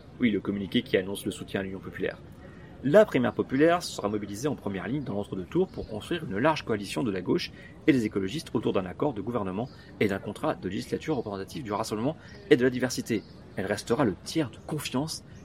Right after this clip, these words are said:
capable de réunir la gauche et les écologistes. Pardon ? Le tiers de confiance ? Mais au nom de qui ? Autour de quoi ? Avec quelle légitimité ? On ne sait pas qui sont les quatre cent mille personnes qui ont voté,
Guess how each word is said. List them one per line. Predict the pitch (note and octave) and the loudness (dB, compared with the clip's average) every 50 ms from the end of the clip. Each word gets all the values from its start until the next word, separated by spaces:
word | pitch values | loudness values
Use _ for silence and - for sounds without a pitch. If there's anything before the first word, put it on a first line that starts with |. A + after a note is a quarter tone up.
| - - | -8 -2
capable | - A2 - D#3 D#3+ B2+ | -2 2 6 6 6 6
de | G#2 G2 | 4 2
réunir | F#2+ G#2 A2 C#3 C#3 | 2 4 4 4 4
la | A2+ G2+ | 4 4
gauche | G#2 C3+ D3+ - | 4 4 4 4
et | C3 | 2
les | G#2 G#2+ | 2 2
écologistes. | A2 - C#3 A#2 G2 G#2 G#2+ - - - - - - - - - - - - - - - - - - - | 4 4 4 4 2 0 -8 -8 -10 -14 -18 -18 -20 -20 -20 -18 -18 -18 -18 -18 -16 -12 -10 -10 -10 -2
Pardon ? | - - C#3 C3 A#2+ C#3 E3+ G3+ B3 - - - - - - - - - | 4 6 8 8 8 6 4 2 0 -2 -10 -18 -18 -18 -18 -10 -2 2
Le | A2+ G#2+ | 2 2
tiers | G#2+ - - D3+ D3 C3+ | 4 8 10 10 10 10
de | C#3 | 8
confiance ? | C#3 - C#3 C3 - - E3 G3 - - A2 | 4 4 0 -2 0 2 2 2 0 -2 0
Mais | G#2 G#2 - - | 0 0 0 0
au | A2 A2 C3 | 2 4 4
nom | A#2+ A#2 A#2+ | 6 4 2
de | A#2 | -2
qui ? | - - - D#3 E3+ G3+ - - - - | -4 -8 -6 -6 -6 -6 -10 -8 0 4
Autour | A2 G#2+ A2 - C3 B2+ | 6 6 6 6 2 0
de | G#2+ A2+ | 0 0
quoi ? | A2+ - - - - D#3+ E3+ F3+ - - - - - - - - - - | -2 -2 0 8 10 10 10 10 6 -6 -18 -18 -18 -18 -20 -12 -6 -2
Avec | - - A#2+ A2+ - - - | 0 6 6 4 4 6 10
quelle | - D#3 D#3 | 12 12 12
légitimité ? | D3 C#3+ C#3+ C#3 - - C3+ C#3 B2+ - D3+ D#3 D#3+ - - - - - - - | 12 8 6 0 -2 -2 0 0 4 6 6 6 6 2 -10 -16 -16 -16 -6 0
On | A#2+ | 2
ne | C#3 C#3+ | 2 2
sait | - - D3+ | 4 4 4
pas | - A#3 B3+ | 4 4 2
qui | B3 - F#3 D#3 | 2 0 -6 -6
sont | - - F#3+ | -4 -2 0
les | F3+ D#3 C3 | 0 0 2
quatre | - D#3 D3+ | 2 0 0
cent | - D3 | 0 -4
mille | C#3+ C#3+ C#3 | -4 -4 0
personnes | - D3+ C#3 - D#3 D#3 D#3 | 0 0 2 2 0 0 0
qui | - - | -2 -2
ont | C3+ | 0
voté, | C3 C3 C#3 C3+ D#3 D#3 D#3 | 2 2 4 6 6 4 4